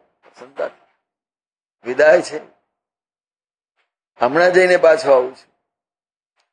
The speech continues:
પ્રેમપૂર્વક હસતા મોઢે વિદાય આપવાની હોય તો. જેમ પરદેશ જવાના હોય ને, જતા એને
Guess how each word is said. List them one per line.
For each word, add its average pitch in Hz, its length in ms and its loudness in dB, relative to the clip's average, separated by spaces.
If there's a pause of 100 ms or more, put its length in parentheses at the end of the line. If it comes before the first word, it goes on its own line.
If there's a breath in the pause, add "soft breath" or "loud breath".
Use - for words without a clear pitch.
પ્રેમપૂર્વક 147 1040 -2
હસતા 175 440 0
મોઢે 147 340 2 (760)
વિદાય 143 300 2
આપવાની 131 460 0
હોય 110 160 -20
તો. - 180 -20 (2500)
જેમ 120 140 -12
પરદેશ 123 440 -6
જવાના 131 320 0
હોય 123 160 -6
ને, - 1080 -20
જતા 127 360 -6
એને 135 220 -14